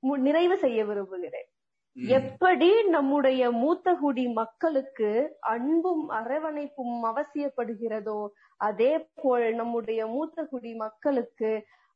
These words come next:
Speaker 1: அ-, அறிவியலும் அவசியம்தான். ஆனால் அவர்களுக்கு அதை ஏற்றுக்கொள்ள சிறு தயக்கம், சிறு பயம். அந்த பயத்திற்கு காரணம் அவர்களுடைய தன்முனைப்பு அல்ல,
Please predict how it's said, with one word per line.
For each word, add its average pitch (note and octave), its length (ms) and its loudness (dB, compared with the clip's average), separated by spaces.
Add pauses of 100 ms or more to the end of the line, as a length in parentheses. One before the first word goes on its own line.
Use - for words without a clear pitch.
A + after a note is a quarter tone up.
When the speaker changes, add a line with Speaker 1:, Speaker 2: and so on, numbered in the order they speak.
(160)
Speaker 1:
அ-, G#3+ 360 4
அறிவியலும் D#4+ 640 4
அவசியம்தான். B3+ 920 0 (120)
ஆனால் B3 420 -2
அவர்களுக்கு A#3+ 760 0
அதை A#3 340 -2
ஏற்றுக்கொள்ள B3+ 800 -4
சிறு A#3 340 -2
தயக்கம், A#3+ 680 -6
சிறு A3+ 340 0
பயம். A#3 460 0 (240)
அந்த A#3+ 340 -2
பயத்திற்கு D#4 680 -2
காரணம் A#3+ 520 -4
அவர்களுடைய A3 720 -4
தன்முனைப்பு C4+ 760 -4
அல்ல, A#3+ 600 -2